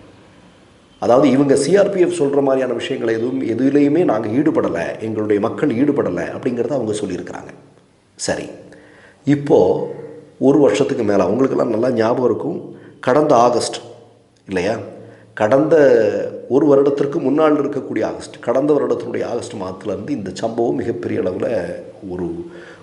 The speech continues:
ஒரு உக்கிரதாண்டவம் ஆடிட்டு இருக்கு. இன்னைக்கு என்ன நடந்திருக்கு அப்படின்னா, அந்த மாநிலத்தில் இருக்கக்கூடிய பாஜகவினுடைய தலைவர்கள் இருக்காங்க இல்லையா, தலைவர்களாகட்டும், இப்ப எம் எல் ஏக்களாகட்டும், பாஜக கூட்டணி கட்சியில் இருக்கிறார்கள், யாருமே அந்த மாநிலத்துல வீட்டுல நிம்மதியா இருக்க முடியல. எல்லாரும் வீட்டை காலி பண்ணிட்டு போறாங்க.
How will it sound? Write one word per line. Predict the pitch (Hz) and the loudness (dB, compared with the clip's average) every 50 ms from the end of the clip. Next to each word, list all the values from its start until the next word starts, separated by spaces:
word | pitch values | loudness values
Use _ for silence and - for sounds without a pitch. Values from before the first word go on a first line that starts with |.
| - - | -20 -10
ஒரு | - 85 95 | -6 -4 -4
உக்கிரதாண்டவம் | 101 - - 165 143 131 127 123 113 120 110 98 98 | -2 2 2 4 4 4 4 4 4 4 2 2 0
ஆடிட்டு | 101 104 104 104 - | -2 -2 -4 -4 -6
இருக்கு. | - - - - - - - - - - - - - - - - - - - - | -10 -12 -14 -14 -16 -18 -20 -20 -20 -20 -20 -20 -20 -20 -20 -20 -20 -20 -10 -2
இன்னைக்கு | 117 139 170 196 208 214 208 202 180 | 0 0 2 4 4 4 4 4 4
என்ன | 156 139 151 160 | 4 4 4 4
நடந்திருக்கு | 139 123 113 104 107 104 - - 104 | 2 2 0 0 0 -2 -2 -2 -4
அப்படின்னா, | 87 - - - - 78 85 95 - - - - - - - - - - | -6 -6 -10 -10 -10 -10 -12 -12 -12 -14 -18 -20 -20 -20 -20 -20 -14 -6
அந்த | - 107 139 151 139 | -2 0 2 4 4
மாநிலத்தில் | 120 127 131 160 202 202 180 170 - - 147 135 | 4 6 4 4 4 4 2 2 2 0 -2 -2
இருக்கக்கூடிய | 127 - - - - - 117 117 127 120 | -4 -6 -8 -10 -8 -4 -2 -2 0 2
பாஜகவினுடைய | 120 131 143 160 - 175 165 - - 139 127 123 123 117 117 101 | 2 2 2 4 2 0 -2 0 0 0 0 0 0 -2 -2 -2
தலைவர்கள் | - 113 - 123 117 107 98 101 | 0 0 2 2 2 0 0 -2
இருக்காங்க | 95 90 - - 76 73 | -4 -4 -6 -10 -12 -12
இல்லையா, | 71 71 71 - - - - - - - | -12 -12 -12 -12 -12 -14 -20 -20 -12 -4
தலைவர்களாகட்டும், | - 123 127 127 123 - 123 120 113 117 - 160 | 0 2 2 2 2 2 2 2 0 0 -2 -2
இப்ப | 143 - 123 | -2 -2 0
எம் | 113 113 123 131 | 0 0 0 0
எல் | 131 123 123 | 2 2 0
ஏக்களாகட்டும், | 113 - 120 117 110 107 - 143 131 107 - - - - - | 0 0 -2 -2 -2 -4 -6 -8 -8 -10 -10 -16 -14 -8 -2
பாஜக | - 101 123 147 - 196 175 175 180 - | 0 2 4 4 4 4 4 2 0 0
கூட்டணி | 143 139 143 139 135 | 0 -2 -2 -2 -2
கட்சியில் | - 131 - - 135 120 | -4 -4 -4 -4 -4 -2
இருக்கிறார்கள், | 117 107 90 101 101 90 85 - - - - - - - - - - - | -2 -4 -4 -4 -6 -6 -6 -8 -14 -16 -18 -20 -20 -20 -20 -20 -18 -8
யாருமே | 123 123 131 131 147 170 175 160 151 151 165 | 0 2 4 4 4 4 4 4 4 4 2
அந்த | 160 127 113 110 | 0 0 -2 -2
மாநிலத்துல | 107 104 113 127 131 127 117 110 - - 120 | -4 -2 -2 -2 -2 -2 -4 -4 -2 -2 -4
வீட்டுல | 110 113 127 151 - - 139 117 | -2 0 0 -2 -2 -2 -4 -4
நிம்மதியா | 107 104 107 110 110 | -4 -4 -4 -2 -2
இருக்க | 110 107 104 - - - | 0 0 -2 -2 -4 -8
முடியல. | - 98 87 82 82 80 | -10 -10 -10 -10 -10 -8
எல்லாரும் | 85 110 131 143 143 147 135 | -2 0 2 2 4 2 2
வீட்டை | 127 147 143 - 151 | 0 -2 -2 -2 -4
காலி | - 113 120 131 135 | -2 0 0 0 0
பண்ணிட்டு | - 120 110 107 104 101 - - - | -2 -2 -4 -6 -6 -8 -8 -10 -10
போறாங்க. | - - - - | -10 -10 -12 -14